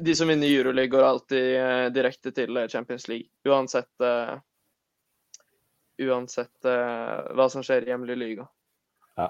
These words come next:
Speaker 2: det må jeg si, det var egentlig et litt skår i gleden, men jeg skal kanskje klare å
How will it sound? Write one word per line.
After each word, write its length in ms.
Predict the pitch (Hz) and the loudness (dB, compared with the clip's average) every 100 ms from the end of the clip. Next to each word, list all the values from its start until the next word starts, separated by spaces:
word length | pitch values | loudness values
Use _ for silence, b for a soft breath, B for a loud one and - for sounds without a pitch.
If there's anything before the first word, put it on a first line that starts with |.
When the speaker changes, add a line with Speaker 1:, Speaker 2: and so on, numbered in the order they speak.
| - | -6
Speaker 2:
det 100 | 107 | -4
må 120 | 107 | 0
jeg 120 | 98 - | 0 2
si, 120 | 104 | 2
det 80 | 98 | 4
var 160 | 101 92 | 4 4
egentlig 300 | 95 90 82 | 2 2 0
et 100 | 82 | 2
litt 160 | 85 | -2
skår 320 | - 104 95 90 | 0 4 6 6
i 40 | |
gleden, 300 | 87 90 87 92 | 6 4 4 -2
men 140 | 98 | -2
jeg 80 | 98 | -2
skal 140 | 107 - | -2 0
kanskje 260 | 104 98 104 | 0 2 4
klare 320 | 107 101 90 | 8 8 6
å 140 | 82 | 2